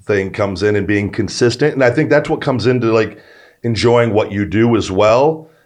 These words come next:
And looking at it, and again, though, there's different things. Like, if you just do it, and this is, it's almost like the, what I look at it too, you got, like, those guys, independent wrestlers that work a regular job. They just love wrestling,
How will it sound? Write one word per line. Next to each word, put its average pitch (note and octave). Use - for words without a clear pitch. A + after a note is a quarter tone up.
And G#2
looking A#2+
at G#2
it, G2+
and G2+
again, C3+
though, A#2+
there's B2+
different C3+
things. C3
Like, G#2
if G2+
you B2+
just B2
do C3+
it, B2
and A2+
this B2+
is, C3
it's D#3
almost A#3+
like G3
the, E3+
what D3
I E3
look D3+
at C#3
it F#3
too, D3+
you C3+
got, D#3
like, C#3
those B2+
guys, C3+
independent C#3
wrestlers A#2
that A#2+
work C#3
a C3+
regular B2
job. A#2
They A#2
just G#2
love A#2
wrestling, C3+